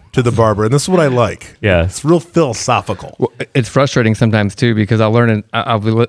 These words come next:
Speaker 3: reading in school, or, or someone will try and teach me something, and they'll be using terms like layering, layering or weight, and I'm thinking literally like, "Okay, this is layered, then each hair needs to be progressively longer or shorter." So I'm looking at haircuts going, "Well,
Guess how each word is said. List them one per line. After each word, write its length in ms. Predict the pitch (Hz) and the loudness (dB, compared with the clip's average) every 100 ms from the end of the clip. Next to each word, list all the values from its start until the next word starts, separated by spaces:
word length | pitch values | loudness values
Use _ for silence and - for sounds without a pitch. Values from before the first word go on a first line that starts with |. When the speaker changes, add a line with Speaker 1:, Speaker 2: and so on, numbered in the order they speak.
| - | -4
Speaker 3:
reading 360 | 123 117 107 | -6 -2 -2
in 80 | 101 | -4
school, 320 | - 113 110 | -4 0 2
or, 320 | 104 92 98 | 2 0 -2
or 80 | - | -4
someone 300 | 101 131 120 | 0 2 4
will 100 | 110 | 0
try 160 | 107 110 | -2 -2
and 140 | 98 | -2
teach 200 | - 113 | -4 -4
me 80 | 104 | -4
something, 320 | - 98 101 101 | -2 -2 0 -2
and 80 | |
they'll 60 | 98 | -2
be 40 | |
using 260 | 98 104 92 | -2 -2 -4
terms 300 | - 104 95 98 | -2 -4 -2 -4
like 200 | 95 95 | -4 -4
layering, 540 | 98 101 95 92 90 - | -4 -2 -4 -4 -8 -6
layering 560 | 110 117 107 101 95 | -2 0 0 -2 -2
or 180 | 90 90 | -6 -4
weight, 420 | 92 107 101 - _ _ _ | -2 0 -2 -6 _ _ _
and 120 | - 123 | -2 0
I'm 100 | 127 | 0
thinking 260 | 135 113 | 0 0
literally 280 | 120 117 107 | 0 0 0
like, 140 | 104 98 | -2 -2
"Okay, 340 | 107 101 92 | -4 -6 -10
this 260 | 92 113 131 | -6 -6 -6
is 120 | 104 | -6
layered, 320 | 104 101 90 | -4 -4 -6
then 100 | 95 | -8
each 180 | 104 98 | -8 -4
hair 260 | 113 104 101 | -2 -2 -4
needs 200 | 95 95 | -6 -6
to 40 | |
be 100 | 98 | -8
progressively 500 | 92 92 98 98 92 | -8 -6 -6 -6 -8
longer 460 | 95 98 98 92 87 | -6 -4 -4 -6 -8
or 60 | |
shorter." 400 | 90 107 101 92 | -8 -6 -4 -6
So 100 | 87 | -8
I'm 80 | 95 | -6
looking 200 | 104 104 | -6 -6
at 60 | 92 | -4
haircuts 340 | 104 101 95 | -4 -4 -8
going, 220 | 98 92 92 | -8 -10 -6
"Well, 400 | 123 123 - | -2 -2 -2